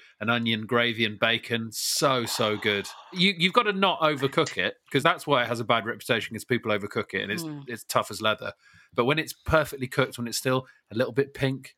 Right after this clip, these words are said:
Speaker 1: on the lamb's liver, a little soft, succulent, delicious, and that does have that irony taste. Oh,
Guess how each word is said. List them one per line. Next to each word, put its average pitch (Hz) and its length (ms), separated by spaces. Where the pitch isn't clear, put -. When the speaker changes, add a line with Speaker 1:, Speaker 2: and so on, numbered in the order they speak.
Speaker 1:
on 123 100
the 123 60
lamb's 127 360
liver, 123 320
a - 20
little 117 280
soft, - 580
succulent, 135 760
delicious, 127 840
and 127 160
that 143 120
does 131 200
have 135 140
that 151 140
irony 135 360
taste. 135 480
Oh, 143 280